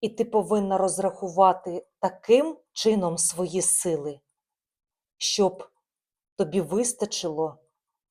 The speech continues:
дойти до фінішу, і не просто дойти до фінішу, а і принести якийсь результат. Тому ти не дивися на те,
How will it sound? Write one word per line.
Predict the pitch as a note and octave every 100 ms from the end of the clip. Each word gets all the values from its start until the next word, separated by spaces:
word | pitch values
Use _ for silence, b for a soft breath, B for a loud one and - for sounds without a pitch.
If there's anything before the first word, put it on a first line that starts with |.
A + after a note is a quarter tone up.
| _ _ _ _ _ _
дойти | D3+ F#3+ F3+ F3+ G#3 E3
до | E3+
фінішу, | E3 F#3 A3+ A#3 - - F3+ D#3+ _ _ _ _ _ _ -
і | G3+
не | F3
просто | F3 F3+ A#3+ B3+ F#3+
дойти | E3 E3 E3
до | D#3+
фінішу, | D#3 - D3+ C3 - - - _ _ _ -
а |
і | F#3 G3+
принести | - D#3+ D#3+ G3+ G#3 F3
якийсь | D#3 D3+ F#3 F3 E3
результат. | D#3+ E3+ D3+ - C3+ - _ _ _ _ _ _ _ _ _
Тому | A#3 A#3+ C4+ C4 A#3+ - _ _ _ -
ти | C#4
не | D4+ D#4
дивися | D4+ D4 F#3 E3 C#3 E3
на | E3 E3
те, | - G3 A3+ C#4 -